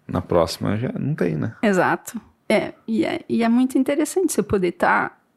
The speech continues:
Speaker 2: naquilo que você tá, porque não tem outro lugar pra você estar, a não ser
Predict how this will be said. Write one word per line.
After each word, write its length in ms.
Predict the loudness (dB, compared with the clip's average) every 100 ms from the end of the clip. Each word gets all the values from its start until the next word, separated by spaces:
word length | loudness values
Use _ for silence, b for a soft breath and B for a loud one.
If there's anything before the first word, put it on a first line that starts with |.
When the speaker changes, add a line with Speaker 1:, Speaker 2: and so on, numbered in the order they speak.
| _
Speaker 2:
naquilo 560 | 2 2 2 -2 0 -2
que 760 | -2 -4 -4 -4 -4 -4 -8 -14 _ _
você 320 | -2 0 0 0
tá, 220 | 0 0
porque 320 | -4 -4 0
não 140 | 0 0
tem 180 | 0
outro 180 | 0 -2
lugar 220 | 0 2 2
pra 140 | -2
você 160 | 0 0
estar, 260 | 2 2
a 40 | 2
não 100 | 0
ser 420 | 0 0 -2